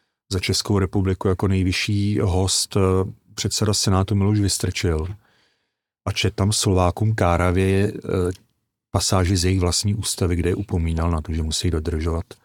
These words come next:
základní občanská práva. Je to prostě, nemá to absolutně žádnou úroveň z české strany. Stali jsme se takovýma jako,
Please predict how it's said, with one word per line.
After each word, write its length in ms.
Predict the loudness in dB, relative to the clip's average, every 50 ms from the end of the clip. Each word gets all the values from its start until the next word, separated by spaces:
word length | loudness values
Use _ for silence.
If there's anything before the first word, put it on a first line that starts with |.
| _ _ -20 -20 -20 _ _ -2
základní 460 | -2 0 0 0 0 0 0 0 -2
občanská 500 | -2 -4 -4 -4 -4 -4 -2 -4 -4 -2
práva. 420 | 0 0 0 0 0 0 -2 -2 -2 -4 -6 -10 -14 -16 _ _ _ _ _ _ _ -10
Je 80 | -6
to 100 | -4 -2
prostě, 360 | -2 0 0 -2 0 0 0 0
nemá 340 | 2 2 2 2 2 2
to 120 | 2 0 0
absolutně 380 | -2 0 -2 -2 0 0 0
žádnou 300 | 2 2 2 2 2 0
úroveň 400 | 0 0 0 0 0 0 -2 -2 -4
z 60 | -8 -8
české 280 | -8 -8 -8 -8 -8
strany. 320 | -8 -8 -6 -6 -6 -6 -4 -4
Stali 240 | -2 0 2 2
jsme 160 | 2 2 2 4
se 120 | 4 4
takovýma 520 | 2 2 2 2 2 4 4 4 4 4
jako, 340 | 4 2 2 2 2 2 2